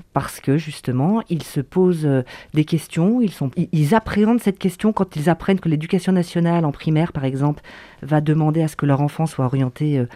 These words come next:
soit en itep, soit en area. Et là se pose la question de la reconnaissance M D P H,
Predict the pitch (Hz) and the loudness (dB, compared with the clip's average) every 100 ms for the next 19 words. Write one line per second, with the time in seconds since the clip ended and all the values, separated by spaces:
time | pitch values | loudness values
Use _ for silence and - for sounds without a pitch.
0 | - - - 131 131 143 - 240 269 - | -16 -20 -2 2 2 2 2 2 0 -6
1 | - - - - - - 143 143 147 147 | -16 -18 -20 -20 -10 0 2 4 4 4
2 | 143 214 254 - - - 135 156 175 147 | 4 4 2 -6 -18 -8 -2 0 0 -2
3 | 175 151 143 135 170 185 123 131 143 135 | 0 0 -2 -4 -2 0 0 -2 -2 -2
4 | - 151 139 123 120 117 110 147 214 - | -2 -6 -4 -2 -2 0 2 2 0 -4